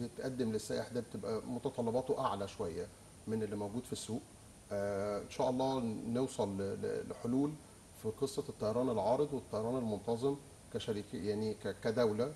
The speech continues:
قطاع ع-، حكومي وقطاع خاص، إن إحنا نساعد، لأن هي مشكلة دايمًا الطيران بيكون غالي جدًا، آه، غير إن عدد الساعات بيكون طويل. آه،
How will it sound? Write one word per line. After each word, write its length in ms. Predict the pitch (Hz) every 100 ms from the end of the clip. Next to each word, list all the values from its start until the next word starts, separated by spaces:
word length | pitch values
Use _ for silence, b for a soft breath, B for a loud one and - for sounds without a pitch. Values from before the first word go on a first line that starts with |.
| - -
قطاع 300 | - - 107
ع-، 320 | 110 101 - -
حكومي 360 | 110 143 127 107
وقطاع 300 | 95 - 107
خاص، 380 | - 131 - - - - - -
إن 140 | 110 120
إحنا 300 | - 117 113
نساعد، 500 | 117 - 117 95 101
لأن 140 | 113
هي 60 | 120
مشكلة 360 | 120 - 147
دايمًا 280 | 131 135 135
الطيران 520 | 120 - 110 117 139 135 B B -
بيكون 280 | 113 110 139
غالي 300 | 123 139 135
جدًا، 360 | 123 101 117 160 - - - - -
آه، 400 | 101 101 104 110
غير 240 | 110 262
إن 140 | 247 202
عدد 260 | 214 247
الساعات 400 | 196 - 98 - -
بيكون 300 | 101 98 123
طويل. 360 | 117 113 107 160 - - - -
آه، 120 | 101